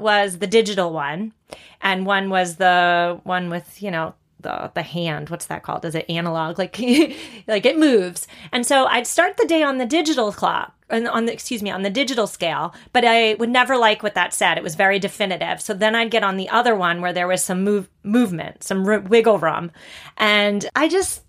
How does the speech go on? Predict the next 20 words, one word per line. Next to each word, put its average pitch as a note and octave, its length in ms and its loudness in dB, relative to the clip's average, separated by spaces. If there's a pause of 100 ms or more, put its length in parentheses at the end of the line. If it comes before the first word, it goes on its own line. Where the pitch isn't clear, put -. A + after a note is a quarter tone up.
you A#3+ 60 -10
know, C#4+ 100 -2
woke A3+ 300 -4
up C4+ 160 -4
one, A3 340 -2 (240)
<laughs> - 220 -20
one B3+ 300 -6
day G#3+ 360 -4 (380)
and B3 100 -10
I C4 100 -6
said D4 220 -2
to C#4 60 -10
myself, B3+ 420 -4 (140)
"I C#4 140 2
have E4 300 -2
two E4+ 220 4
scales. - 640 -4 (340)
I'm C4 140 2
a D4 60 2
minimalist, C4 880 0